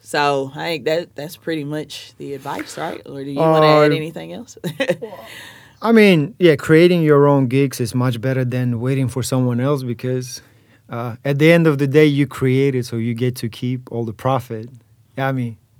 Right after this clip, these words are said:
Speaker 2: if it becomes profitable, and it should, and he's talking about, uh, his own company, so I guess he's a, uh, legit business too.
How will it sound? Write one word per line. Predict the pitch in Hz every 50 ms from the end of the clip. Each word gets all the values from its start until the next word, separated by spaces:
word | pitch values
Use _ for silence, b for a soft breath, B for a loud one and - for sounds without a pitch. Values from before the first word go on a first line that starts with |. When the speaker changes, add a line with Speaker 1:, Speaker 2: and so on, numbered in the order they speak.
| _ _ -
Speaker 2:
if | - -
it | 131 123
becomes | 127 123 135 131 120 127
profitable, | - - 131 139 139 - 151 147 135 127 135 135 131 131 - _ _ _ _ _ B B B B B B B B B B B B B B B B B B B B _ -
and | 151 165 160
it | 156 143 -
should, | - - 185 208 185 147
and | 147 143 139
he's | 147 156 147 -
talking | - 147 143 - 143 135
about, | 131 123 131 127 127 123 123 120 123 -
uh, | 135 127 123 123 120 120 120 120
his | 127 127 139 123 131
own | 139 135 123
company, | 131 127 147 151 - 120 117 113 104
so | - - 117 113 -
I | 117 120
guess | 117 120 120 107 -
he's | - 123 120 113 110 113
a, | 135 131 127 123 123 120 120 117
uh, | 113
legit | 113 120 123 117 110 131 123
business | 110 135 156 151 135 117 107 -
too. | - 151 156 143 117